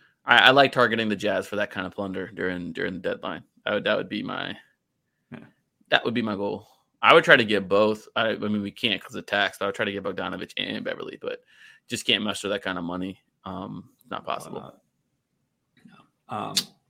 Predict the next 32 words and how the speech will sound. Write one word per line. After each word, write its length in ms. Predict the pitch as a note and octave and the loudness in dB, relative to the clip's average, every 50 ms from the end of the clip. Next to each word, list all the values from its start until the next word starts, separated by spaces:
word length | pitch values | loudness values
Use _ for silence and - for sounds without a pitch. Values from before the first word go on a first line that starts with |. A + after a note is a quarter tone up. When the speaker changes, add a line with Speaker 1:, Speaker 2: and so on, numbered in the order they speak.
| _ _ _ _ _ - | _ _ _ _ _ -14
Speaker 2:
yeah. 120 | F3 G#3+ G#3 - _ _ - _ _ _ _ _ _ _ _ | -14 -14 -14 -16 _ _ -20 _ _ _ _ _ _ _ _
I 120 | C3+ C3+ | 8 10
am, 280 | D3 D3+ C#3+ C#3+ C#3+ - | 10 10 10 8 6 8
last 240 | C3+ C#3 D3 C#3+ - | 10 10 10 10 8
one 140 | D3 C3+ | 6 8
I 60 | B2+ A#2+ | 8 8
wanna 180 | A#2 A#2 A2+ | 8 6 6
talk 160 | A2+ A2+ G#2+ | 2 0 0
about, 160 | G#2 A2 G#2 - | 2 0 0 0
though. 140 | G#2+ G#2 G#2+ | 0 0 0
I'm 80 | G#2 | 2
taking, 320 | G2+ A#2 A2 F#2+ G#2+ G#2 - | 2 2 2 2 0 -2 2
I 120 | A#2+ A#2+ | 4 4
am 100 | B2 A#2+ | 4 4
taking 200 | A2+ B2+ A2+ A2+ | 2 2 2 2
the 100 | A2 G#2+ | 0 0
over 200 | G#2 G#2+ G#2+ G#2 | 0 0 -2 -2
on 80 | G#2 G2+ | -2 -2
my 120 | G#2+ F#2+ | -4 -4
Pistons. 600 | F#2 - A2 - - F#2 F#2+ G2 G2 - - - _ _ _ - - _ _ _ _ _ _ _ - | -4 -6 -6 -6 -6 -8 -10 -10 -10 -12 -14 -18 _ _ _ -20 -20 _ _ _ _ _ _ _ -4
Twenty-eight 260 | - C3 A#2+ A2+ A#2 A#2 | -2 2 4 4 4 4
and 80 | A2+ | 4
a 40 | G#2+ | 6
half. 380 | A#2 A#2+ B2+ C3+ - - - - _ _ _ _ _ _ _ _ _ _ _ _ _ _ _ _ _ _ _ _ _ _ _ _ _ _ _ _ _ _ _ _ _ _ _ - | 8 8 8 6 4 -2 -14 -20 _ _ _ _ _ _ _ _ _ _ _ _ _ _ _ _ _ _ _ _ _ _ _ _ _ _ _ _ _ _ _ _ _ _ _ -4
Speaker 1:
Mm. 840 | C3+ C#3 D3 D3+ D3+ D3+ D#3 D#3 D#3 D#3 D#3 D#3 D3+ D3+ D3+ C3+ C3 - _ _ _ _ _ _ _ _ _ _ _ _ _ _ _ _ _ _ _ _ _ _ _ _ _ _ _ _ _ _ _ _ _ _ _ _ _ _ - - _ _ | -2 0 0 0 0 0 0 0 0 0 0 0 0 -2 -2 -4 -8 -14 _ _ _ _ _ _ _ _ _ _ _ _ _ _ _ _ _ _ _ _ _ _ _ _ _ _ _ _ _ _ _ _ _ _ _ _ _ _ -20 -20 _ _
How 160 | - - C3+ | -4 0 2
much 160 | C#3+ D3+ C#3 | 2 2 0
did 100 | - A#2+ | 0 -2
they 120 | A2 A2 G#2+ | 0 0 0
win 160 | G#2+ G2+ - | 0 0 -2
last 300 | G2 - - - - - | -4 -6 -6 -8 -10 -12
year? 220 | - - - C3+ | -12 -12 -12 -12